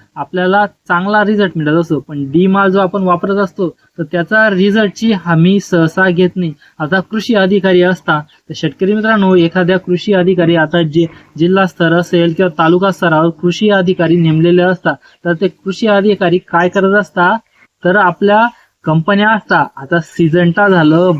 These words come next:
बायर झालं, त्याच्यानंतर सुमोटोमो झालं, या ज्या एमएमसी कंपन्या असतात, यांचं सॅम्पल कधीच उचलत नाही. तर ते सॅम्पल कोणत्या कंपन्यांचं उचलत असतात?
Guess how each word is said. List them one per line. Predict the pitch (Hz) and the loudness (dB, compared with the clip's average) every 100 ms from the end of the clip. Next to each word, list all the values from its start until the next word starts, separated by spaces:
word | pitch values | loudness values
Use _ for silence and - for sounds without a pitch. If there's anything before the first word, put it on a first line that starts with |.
| 135 | 0
बायर | 147 151 185 196 | 0 2 2 2
झालं, | 165 143 147 165 | 2 2 2 2
त्याच्यानंतर | 165 151 160 156 156 | 0 -4 -2 0 -2
सुमोटोमो | - - 151 151 156 170 196 | -2 -2 0 0 0 0 2
झालं, | 170 143 147 156 160 _ _ 143 | 2 2 2 0 -2 _ _ -2
या | 147 | -2
ज्या | 156 202 | 0 2
एमएमसी | 185 180 202 202 208 | 2 2 0 0 -4
कंपन्या | - 156 160 190 196 202 | -4 -4 -2 -2 0 0
असतात, | 196 196 156 - _ - | -2 -4 -4 -6 _ -6
यांचं | 156 170 175 214 | -2 -2 0 -2
सॅम्पल | 226 - 175 160 151 196 208 | -2 -2 0 0 0 0 0
कधीच | 202 180 185 185 | 0 0 0 0
उचलत | 202 175 190 185 180 | -2 -2 0 0 -2
नाही. | 175 170 131 - _ _ 165 | -2 0 -2 -4 _ _ -4
तर | |
ते | 160 202 196 | -2 -2 -4
सॅम्पल | - 175 156 208 | -4 -2 -2 0
कोणत्या | 202 202 196 | -2 0 0
कंपन्यांचं | 190 196 185 202 208 196 | 0 -2 0 -2 0 0
उचलत | 190 185 190 | 0 2 0
असतात? | 180 190 | 0 -4